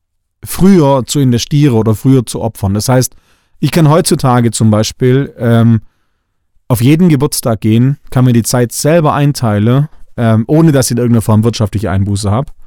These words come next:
Ähm, sehe meine Kinder aufwachsen, hab genügend Zeit für Family und das war ja nicht immer so. Das heißt, es gab genügend Zeit, äh, gerade im Aufbau meiner Selbstständigkeit, im Aufbau von meinem Unternehmertum vor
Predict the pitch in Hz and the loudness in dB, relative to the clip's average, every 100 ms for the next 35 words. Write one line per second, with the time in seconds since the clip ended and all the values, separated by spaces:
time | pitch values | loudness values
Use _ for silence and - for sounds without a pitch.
0 | - _ _ _ _ _ - 127 120 104 | -20 _ _ _ _ _ -8 0 2 4
1 | 117 117 113 147 175 170 143 151 143 151 | 2 2 2 0 0 0 0 -2 -2 -2
2 | 131 117 - 113 107 - 117 107 101 135 | 0 -2 0 2 2 0 -2 -2 -2 0
3 | 147 147 151 151 - - _ - 127 127 | 2 2 2 0 -4 -18 _ -6 -2 0
4 | 110 131 131 123 170 143 104 95 73 - | 0 2 2 2 2 0 0 -2 -6 -12
5 | _ _ _ _ _ _ 127 131 127 - | _ _ _ _ _ _ -2 0 0 -2
6 | 403 - - 127 156 - - 131 175 170 | -10 -8 -2 0 0 -2 0 2 2 0
7 | - 139 135 127 - - 127 147 143 131 | 0 0 0 -2 -4 -4 -2 0 -2 0
8 | 170 - 143 123 120 117 107 98 - 120 | -2 -2 -2 0 2 2 0 -2 -2 -2
9 | 113 - 113 104 113 107 101 110 147 - | -2 -4 -4 -4 -4 -2 -4 -2 -4 0
10 | 123 113 120 117 113 123 113 104 107 104 | -2 0 0 2 2 0 0 2 2 2
11 | 104 107 101 107 127 117 107 | 0 0 0 -4 -8 -4 -4